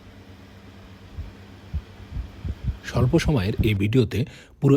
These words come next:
ইউনিভার্সিটি দেখানো সম্ভব নয়, তবে সামনে অন্য ভিডিওতে বিশ্ববিদ্যালয়ের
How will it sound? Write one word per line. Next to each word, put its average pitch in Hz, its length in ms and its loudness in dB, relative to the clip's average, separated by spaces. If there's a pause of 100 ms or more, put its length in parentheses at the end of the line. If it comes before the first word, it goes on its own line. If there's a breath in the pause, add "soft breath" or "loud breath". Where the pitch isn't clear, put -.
ইউনিভার্সিটি 151 540 2
দেখানো 95 400 0
সম্ভব 82 360 0
নয়, 76 220 -6 (380)
তবে 87 220 0 (320 loud breath)
সামনে 113 320 4 (100)
অন্য 123 240 4
ভিডিওতে 107 480 2
বিশ্ববিদ্যালয়ের 110 680 2